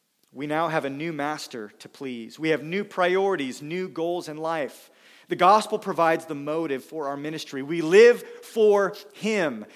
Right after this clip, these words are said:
because he loved us. This is the same logic we find in Romans chapter twelve, where after explaining the gospel, Paul writes, "I appeal to you, therefore, brothers, by the mercies of God," the mercy shown in the gospel,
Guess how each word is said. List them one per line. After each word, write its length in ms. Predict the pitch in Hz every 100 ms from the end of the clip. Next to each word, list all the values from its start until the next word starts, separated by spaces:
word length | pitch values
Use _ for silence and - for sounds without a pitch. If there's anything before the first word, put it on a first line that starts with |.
| -
because 280 | 151 165 -
he 400 | 196 190 139 117
loved 580 | - 147 139 120 110 - _ _ _
us. 600 | 120 107 - - - - _ _ _ _
This 140 | 175 170
is 80 |
the 40 | 160
same 280 | - 196 175
logic 340 | 170 180 190
we 80 | 170
find 340 | - 165 160
in 120 | 151
Romans 320 | 151 170 165 -
chapter 280 | 165 156
twelve, 480 | 139 - 185 180 127 - - -
where 200 | 170 175
after 380 | 185 196 202 202
explaining 680 | 165 - - 190 208 208 190
the 40 |
gospel, 460 | 170 180 196 - 165
Paul 240 | - 185
writes, 300 | 175 175 175 -
"I 100 | 190
appeal 460 | 190 190 214 233
to 120 | 226 214
you, 140 | 220
therefore, 340 | 208 208 208
brothers, 540 | 190 190 190 208 202 - - -
by 380 | 135 190 196 233
the 100 | 226
mercies 600 | 208 202 220 208 220 196
of 100 | 196
God," 300 | 160 170 147
the 40 | 147
mercy 440 | 160 214 208 214
shown 420 | - 196 185 202
in 140 | 190 170
the 80 | 170
gospel, 500 | 156 139 - 113